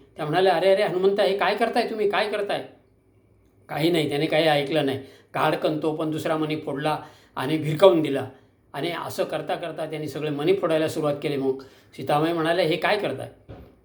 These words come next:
ते म्हणाले, "मी बघत होतो, याच्यात राम कुठे दिसतायत का?" तर म्हणे, "याच्यात राम मला कुठे दिसले नाही." मग सीतामाई म्हणाल्या की, "तुझ्यात राम आहे का?" ते म्हणाले, "हो, माझ्यात राम आहे."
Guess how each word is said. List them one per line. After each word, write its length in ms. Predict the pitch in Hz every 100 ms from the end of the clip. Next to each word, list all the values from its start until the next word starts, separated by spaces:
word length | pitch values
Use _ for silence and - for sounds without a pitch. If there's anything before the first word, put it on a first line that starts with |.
| _ 160
ते 40 |
म्हणाले, 320 | 147 156 165
"मी 120 | 180
बघत 380 | 170 160 208 233
होतो, 240 | 196 190 180
याच्यात 300 | 170 180 170
राम 220 | 160 185
कुठे 240 | 196 208
दिसतायत 380 | 202 190 220 190 -
का?" 220 | 170 160 156 - _ _ -
तर 60 |
म्हणे, 140 | 170 170
"याच्यात 240 | 180 180
राम 240 | 160 175
मला 140 | 185 190
कुठे 220 | 202 202
दिसले 300 | 202 220 220
नाही." 280 | 175 151 156 - _ _ _ _
मग 280 | 254 220 165
सीतामाई 460 | 156 147 156 165 170
म्हणाल्या 460 | 160 180 185 151 147 - _ _ _ _ -
की, 60 |
"तुझ्यात 360 | 160 175 190 226
राम 240 | 208 233
आहे 200 | 208 202
का?" 200 | 202 123 - - _ _ -
ते 60 | 151
म्हणाले, 240 | 151 180
"हो, 220 | 165 185
माझ्यात 340 | 170 156 160 156
राम 240 | 143 139
आहे." 420 | 135 117 120 -